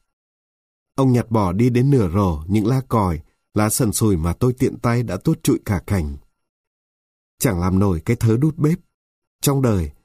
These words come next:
có mấy lúc ủ hố phân xanh để chơi mà cũng lo, cũng không làm nổi. Thế thì tôi còn biết làm gì? Tôi là ai? Tôi là thằng thế nào? Việc ấy cũng áy náy một thoáng nghĩ. Bút mực,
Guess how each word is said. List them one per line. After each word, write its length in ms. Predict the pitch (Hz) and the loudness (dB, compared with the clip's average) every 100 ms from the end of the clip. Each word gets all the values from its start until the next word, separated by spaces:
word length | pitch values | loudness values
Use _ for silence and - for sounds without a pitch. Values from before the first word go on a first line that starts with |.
| _ _ | _ _
có 120 | - 123 | 0 2
mấy 160 | 143 | 2
lúc 180 | 160 185 | 2 0
ủ 320 | 69 113 98 78 | 0 0 0 0
hố 100 | 104 | 0
phân 200 | 156 139 | 0 -2
xanh 300 | - 135 135 | -2 -2 0
để 160 | 120 90 | 0 0
chơi 240 | 131 135 | 0 2
mà 160 | 127 95 | 0 -2
cũng 220 | 110 117 | 0 2
lo, 320 | 139 135 139 _ _ _ | 2 0 -4 _ _ _
cũng 160 | - 135 | -2 0
không 200 | 170 143 | 0 0
làm 200 | 131 95 | 2 2
nổi. 280 | 107 82 73 _ _ _ _ - | 2 0 -6 _ _ _ _ -2
Thế 120 | 160 | 0
thì 100 | 139 | 0
tôi 420 | 101 123 131 131 131 | 0 2 2 2 2
còn 160 | 123 90 | 0 0
biết 160 | 151 | 0
làm 220 | 131 90 | 0 0
gì? 320 | 80 104 82 73 _ _ _ _ | 0 0 0 -6 _ _ _ _
Tôi 160 | - 127 | 0 2
là 160 | 113 82 | 2 -2
ai? 460 | - 113 127 120 - _ _ _ | -2 2 2 0 -8 _ _ _
Tôi 140 | 143 147 | 0 2
là 120 | 120 | 0
thằng 240 | 107 92 | 0 -2
thế 160 | 82 104 | 0 2
nào? 380 | 123 107 76 - _ _ _ _ _ | 2 0 -4 -12 _ _ _ _ _
Việc 180 | 117 101 | -2 0
ấy 160 | 110 110 | 0 0
cũng 200 | 127 - | -2 -2
áy 180 | 123 | 0
náy 240 | 117 113 131 | 2 0 0
một 180 | 104 - | -2 -2
thoáng 260 | 92 113 | 0 2
nghĩ. 260 | 127 101 135 _ _ _ _ _ _ _ _ _ _ _ _ - | 2 0 -8 _ _ _ _ _ _ _ _ _ _ _ _ 0
Bút 200 | 147 147 | 0 2
mực, 200 | 117 | 0